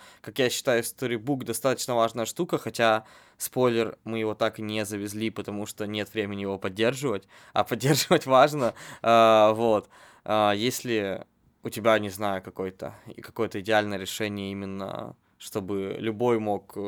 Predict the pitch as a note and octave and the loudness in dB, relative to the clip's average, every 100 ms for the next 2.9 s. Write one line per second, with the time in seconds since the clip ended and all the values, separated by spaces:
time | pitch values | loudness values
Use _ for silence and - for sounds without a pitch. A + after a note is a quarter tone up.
0 | G2 G2 A2 - G#2 G2 G2 G2 F#2+ G2 | -8 -2 -2 -2 -8 -6 -4 -6 -6 -6
1 | C3 - F#2+ F#2 - - _ _ - G2 | -8 -6 -8 -8 -12 -20 _ _ -10 -10
2 | - G#2 F#2 - G2 F#2+ F#2+ - | -8 -10 -10 -8 -8 -8 -12 -14